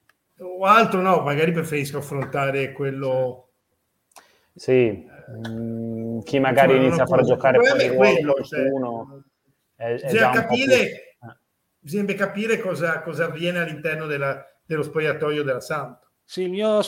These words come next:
Speaker 3: la mia speranza è che ci sia una situazione come quella di quando c'era Terim al Milan qualche anno fa, quando il
Speaker 1: Mm.
Speaker 3: Milan contro il Toro ci fu Inzaghi che sparò un rigore in curva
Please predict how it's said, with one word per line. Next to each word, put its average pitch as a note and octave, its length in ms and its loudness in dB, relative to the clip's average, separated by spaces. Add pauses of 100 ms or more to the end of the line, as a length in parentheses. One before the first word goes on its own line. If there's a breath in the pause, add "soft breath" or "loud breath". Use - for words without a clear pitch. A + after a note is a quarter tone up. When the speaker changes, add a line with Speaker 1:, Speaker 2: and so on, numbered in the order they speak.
Speaker 3:
la G#3 100 -2
mia G#3+ 140 -2
speranza A#3+ 760 0
è G#3 140 -6
che F3+ 100 -6
ci F3 100 -10
sia G3 140 -4
una F3+ 100 -4
situazione G#3 640 -4
come F3+ 240 -6
quella F3 560 -2 (180)
di E3 100 -8
quando F#3 200 -2
c'era F#3 260 -2
Terim F#3 600 -4
al F3+ 160 -4
Milan F3 460 -2
qualche F3+ 260 -4
anno F3+ 160 -2
fa, G3+ 360 -2 (120)
quando F3 240 -2
il F3 60 4
Speaker 1:
Mm. F3 40 4
Speaker 3:
Milan G#3 200 0
contro F#3 240 0
il F3 60 -4
Toro G#3+ 220 6
ci - 120 -8
fu E3+ 120 -4
Inzaghi F#3+ 340 0
che F#3+ 100 -2
sparò E3 340 0
un D#3+ 140 -6
rigore E3+ 320 2
in F3 80 -4
curva F#3+ 640 2